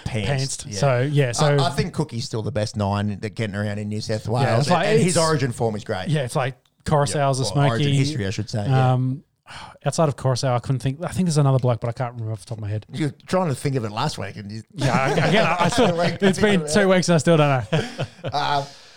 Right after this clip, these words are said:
Speaker 1: and then in moving into the back row, I had Tyson Frizell. I think he's been lights out for Newcastle, uh, even though they've been on a bit of a slide.
Speaker 2: Yeah.
Speaker 1: Then, uh, Isaiah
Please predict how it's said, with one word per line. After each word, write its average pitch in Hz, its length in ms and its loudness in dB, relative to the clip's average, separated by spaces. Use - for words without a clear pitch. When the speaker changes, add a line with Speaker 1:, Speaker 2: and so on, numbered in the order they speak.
Speaker 1:
and 143 100 -2
then 139 240 -4
in 151 300 -2
moving 160 300 0
into 147 160 -2
the 139 100 -2
back 123 260 -4
row, 127 260 0
I 120 100 -4
had 123 140 -6
Tyson 131 340 0
Frizell. 113 380 0
I 110 80 -4
think 113 220 -6
he's 113 240 -4
been 101 320 -6
lights 123 360 -2
out 98 200 -8
for - 120 -8
Newcastle, 98 760 -4
uh, 98 300 -4
even 98 180 -8
though 95 140 -6
they've 98 200 -8
been 98 140 -6
on 95 120 -6
a 98 60 -8
bit 101 120 -10
of 92 100 -14
a 92 40 -14
slide. 131 440 -2
Speaker 2:
Yeah. 120 120 -10
Speaker 1:
Then, 127 440 -2
uh, 113 280 -4
Isaiah 156 440 0